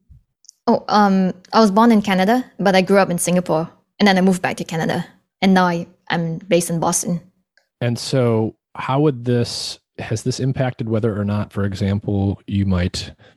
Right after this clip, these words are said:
Speaker 2: go visit family in Singapore or something like that?
Speaker 1: I, I am cautious because I have seen, for example, the Chinese state media have branded people calling for an investigation of lab origins. They've called them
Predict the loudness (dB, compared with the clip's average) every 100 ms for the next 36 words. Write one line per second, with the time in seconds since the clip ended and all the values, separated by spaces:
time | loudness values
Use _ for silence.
0 | _ _ -6 -4 -2 -4 -4 -2 0 0
1 | -2 0 0 2 2 2 2 0 0 0
2 | 0 -2 -4 _ _ _ _ _ _ _
3 | _ _ _ _ _ _ _ _ _ _
4 | 2 2 0 _ _ 2 6 4 4 2
5 | 2 2 2 2 -2 -6 0 0 4 2
6 | 4 2 4 4 4 2 0 -4 -2 2
7 | 4 6 6 4 0 -10 _ -4 -2 0
8 | 0 2 2 2 -2 -12 _ _ -4 0
9 | 2 2 2 0 0 0 2 4 2 0
10 | -2 -2 2 2 4 0 0 -4 0 0
11 | 0 0 0 0 0 0 -2 -2 -2 -2
12 | -2 -2 0 -2 -2 -2 0 2 2 2
13 | 0 2 -2 0 0 2